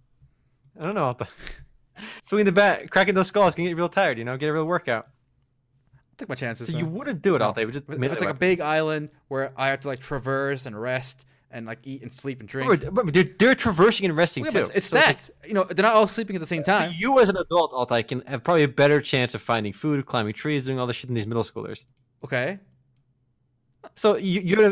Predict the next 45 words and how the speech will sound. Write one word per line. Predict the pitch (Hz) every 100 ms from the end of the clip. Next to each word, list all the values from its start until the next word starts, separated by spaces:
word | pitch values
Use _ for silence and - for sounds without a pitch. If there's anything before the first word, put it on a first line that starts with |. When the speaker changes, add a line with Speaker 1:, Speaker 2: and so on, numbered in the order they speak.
| 175
Speaker 1:
the | 175
fact | 220
that | 233
it's | 151
bigger | 202 185
island | 190
has | 147 131
a |
big | 151
advantage | 139 139 151 -
for |
you, | 160 -
Speaker 2:
I |
don't | 170
Speaker 1:
too. | 104
Speaker 2:
think | 143
so. | 104 92 _ _
I, | 127 143 -
I | 143
think | 160 170
it | 151
just | 139
lowers | 143 147 131
your | 127 127 _
stats. | _ 131 120 - - _ _ _ _ _ _ _ _ _ _ _ _ _ _ _ _ _ _ 113
Speaker 1:
All |
right. | 143 208 - -
Altai, | 151 180 170
Altai | - 165
wouldn't | 185 170 147
do | 104
it. | -
Anybody | 160 175
in | 175
chat, | - 160
would | 147
you | 143
do | 165
a | 165
battle | 147 151
royale | 143 135 127 135
against | 131 120 -
ninety-nine | 131 131 123
middle | 127
schoolers? | 127 135 131 139